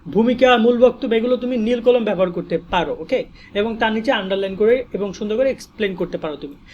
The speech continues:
এবং এখানে যদি তুমি পারো মাঝখানে একটু প্যারা আকার এক্সপ্লেন করার, but মূল বক্তব্যের ক্ষেত্রে যদি তুমি, আহ, অন্য কোনো ভিন্ন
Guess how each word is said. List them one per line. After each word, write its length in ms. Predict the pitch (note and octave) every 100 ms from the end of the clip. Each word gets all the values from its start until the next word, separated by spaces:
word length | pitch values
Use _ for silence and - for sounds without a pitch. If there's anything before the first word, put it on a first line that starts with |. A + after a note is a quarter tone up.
| - -
এবং 220 | A3+ B3+
এখানে 260 | B3 C#4+ C#4+
যদি 140 | C4+
তুমি 160 | C#4+ C#4+
পারো 300 | C#4 B3+ C4
মাঝখানে 300 | A3+ A3+ C4
একটু 200 | C4+ -
প্যারা 240 | A#3 B3
আকার 220 | A#3+ B3
এক্সপ্লেন 440 | A#3 A3+ - A3+ A3
করার, 200 | G#3 G#3 - - _ _ -
but 140 | A3+ A3
মূল 220 | G3+ C4
বক্তব্যের 400 | C#4 C#4 D4+ B3
ক্ষেত্রে 240 | C#4+ D4 C#4+ - -
যদি 220 | - A3+ A#3+
তুমি, 360 | C4+ D4 D4+
আহ, 500 | A#3 G3 F#3 F#3 G3+
অন্য 220 | B3 C4+
কোনো 220 | C#4+ C#4+ G#3+
ভিন্ন 500 | - A3+ B3+ C#4